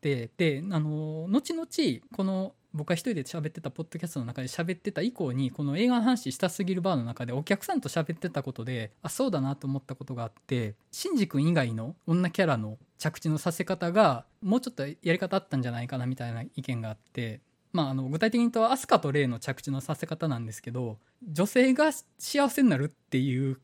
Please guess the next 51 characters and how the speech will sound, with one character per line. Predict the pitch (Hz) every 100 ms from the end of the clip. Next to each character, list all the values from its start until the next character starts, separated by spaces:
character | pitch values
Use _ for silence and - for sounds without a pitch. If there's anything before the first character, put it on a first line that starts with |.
| _
価 | -
値 | -
観 | 240 143
が | 120
ち | 110 226
ょ |
っ |
と | -
古 | - 294 285
い |
ん | 160
じ |
ゃ | 127
な | 123
い | 127
か | 123
な | 127
み | 127 127
た | 117
い |
な | 110 107 - _ -
意 |
見 | 151 131
が | 110
あ |
っ |
て、 | - 135
あ、 | 139
確 | - 226
か | -
に | 190
そ | - 175
う |
だ | 123
な | 120
っ |
て | - 131
思 | 123
っ |
た | -
と | -
こ | 131 117
が | 110 -
あ | -
っ | 139 _ _ -
た | 123
ん | 117 110
で | 117
す | -
よ | 113
ね。 | 113